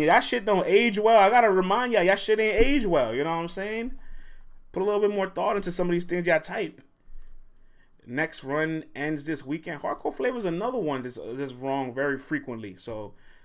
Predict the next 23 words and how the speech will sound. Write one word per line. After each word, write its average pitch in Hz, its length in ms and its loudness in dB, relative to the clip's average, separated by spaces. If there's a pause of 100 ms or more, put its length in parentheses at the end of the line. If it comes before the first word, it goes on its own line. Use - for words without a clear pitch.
(120)
uh, 85 180 -14
you, 98 440 -14
whatever 180 380 0
this 214 140 2
guy 180 200 4
picks, - 260 -2
pick - 220 -6
against 190 340 -4
him. 101 160 -8 (2250)
But 151 100 -6
let's 156 180 -2
talk 208 120 2
about 175 200 0
Next 156 220 -2
and 139 100 -8
Bows. 123 440 -4 (260)
Let's - 120 -18
talk 156 120 -2
about 135 160 -6
Next 127 220 -8
and 123 100 -12
Bows. 104 460 -12
Um, 113 400 -8